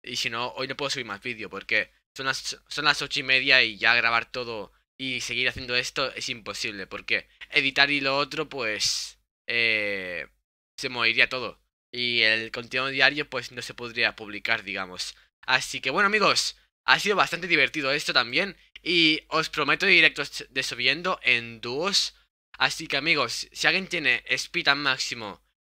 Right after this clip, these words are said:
y Mihawk al máximo, que me diga. Y en los directos haremos dúos con la gente que tenga eso. Y intentaré subir a Challenger, obviamente intentaré.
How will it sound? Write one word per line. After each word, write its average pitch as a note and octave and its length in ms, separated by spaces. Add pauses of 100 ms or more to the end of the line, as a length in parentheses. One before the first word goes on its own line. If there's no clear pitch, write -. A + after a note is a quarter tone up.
y C#3 340
Mihawk D3+ 280
al B2+ 80
máximo, D#3 520
que C#3 80
me A2 140
diga. C#3 400 (380)
Y D3 220
en C3+ 100
los B2+ 120
directos D3 680
haremos B2+ 540
dúos C3 340
con A2+ 320
la G#2 80
gente B2+ 380
que A#2 100
tenga B2 300
eso. F#3 320 (340)
Y C#3+ 300
intentaré C3 320
subir D#3+ 480
a A#2+ 160
Challenger, D#3+ 600
obviamente B2+ 560
intentaré. G#2+ 640